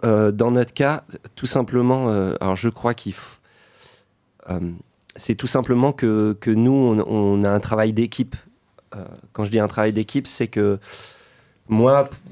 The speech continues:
j'ai besoin, c'est, j'ai besoin de m'entourer de personnes de, de, de confiance, de personnes avec lesquelles je sens que je peux aller, euh,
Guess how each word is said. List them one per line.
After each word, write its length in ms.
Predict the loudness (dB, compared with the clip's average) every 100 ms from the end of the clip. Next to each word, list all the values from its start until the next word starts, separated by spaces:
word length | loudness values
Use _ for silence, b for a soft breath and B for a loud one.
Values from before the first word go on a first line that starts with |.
| -12
j'ai 180 | -4 -4
besoin, 580 | 0 0 2 2 4 2
c'est, 500 | 0 -2 0 0 0
j'ai 120 | 0
besoin 260 | 0 2 2
de 40 |
m'entourer 400 | 2 2 0 -2
de 60 | 0
personnes 440 | -2 -2 -2 0
de, 260 | 2 2 2
de, 320 | 2 2 0
de 100 | 0
confiance, 680 | -2 0 -2 0 2 2 0
de 120 | 0 0
personnes 460 | -2 -6 -2 0
avec 280 | 2 0 -2
lesquelles 340 | -4 0 -2
je 120 | 0 -2
sens 260 | 0 -2
que 120 | 0
je 120 | -4 -2
peux 180 | 0
aller, 380 | 2 2 2 0
euh, 160 | -2